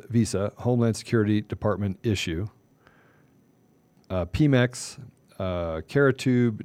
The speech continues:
Tang M O U with, I think it's the Kazakhstan government, I think.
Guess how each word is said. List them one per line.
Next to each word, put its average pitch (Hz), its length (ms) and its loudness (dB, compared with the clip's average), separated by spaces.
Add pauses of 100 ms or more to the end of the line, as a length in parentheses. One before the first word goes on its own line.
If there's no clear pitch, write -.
Tang 117 480 0 (140)
M 120 160 0
O 113 100 4
U 110 500 2
with, 101 500 0 (680)
I 101 60 -8
think 127 160 2
it's 98 100 0
the - 80 -10
Kazakhstan 98 680 -2
government, 90 360 -2
I 85 60 -4
think. 92 380 -8